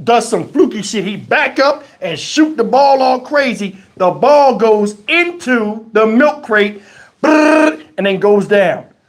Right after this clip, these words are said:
When that happened, John Wash's head was blown up. I think that's the only basket he ever made in his life.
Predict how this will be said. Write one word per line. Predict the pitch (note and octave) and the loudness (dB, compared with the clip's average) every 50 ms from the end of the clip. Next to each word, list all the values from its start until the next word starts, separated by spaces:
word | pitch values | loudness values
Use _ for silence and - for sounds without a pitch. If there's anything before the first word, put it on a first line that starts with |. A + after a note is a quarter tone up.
| _ _ _ _ _ _ _ | _ _ _ _ _ _ _
When | - F#3 G#3+ G#3 G#3 | -4 -2 0 2 2
that | G#3+ A3+ B3 C4 | 2 2 0 0
happened, | B3 A#3+ C#4+ C#4+ C#4 C#4 C#4+ D4 D4 C#4 B3+ - C3 | 0 0 0 0 0 0 0 -2 -2 -2 -4 -8 -4
John | - G#3 G#3+ G#3+ G#3+ G#3 | 0 2 4 4 2 4
Wash's | G#3 G#3+ G#3+ G#3+ G#3 G#3+ | 4 4 4 4 2 0
head | - A3 A3 G#3+ G#3+ G#3+ E3+ | -4 -2 0 0 0 0 -4
was | E3 D3 | -8 -10
blown | B2 B2+ F3+ F#3+ F#3 F#3 F#3 F#3 | -8 -4 -2 -2 -2 -2 0 0
up. | F3 D#3+ - - - | 0 0 0 -2 -4
I | F#3 G#3 | -4 -2
think | G#3+ G#3+ G#3 F3+ | -2 -4 -2 0
that's | G#3+ G#3 G#3 | 0 0 2
the | G#3 F#3 | 2 0
only | E3+ F#3 G3 A3 A3 G#3+ - | 0 2 0 0 -2 -4 -8
basket | E3+ - G#3+ A3 G#3+ G#3 G#3 - - F#3 | -2 0 0 0 2 0 -4 -6 -10 -10
he | F#3+ G#3 G3+ | -4 -2 -2
ever | G3 F#3 F3+ | -2 -2 -4
made | F3 F3+ G3+ G3+ G3+ G3 | -2 0 -2 -2 -2 -4
in | F3+ F3+ | -8 -10
his | E3 D#3 - - | -10 -8 -6 -2
life. | G3 G#3 G3 F3+ E3+ - - - _ | 0 0 0 0 -2 -4 -10 -18 _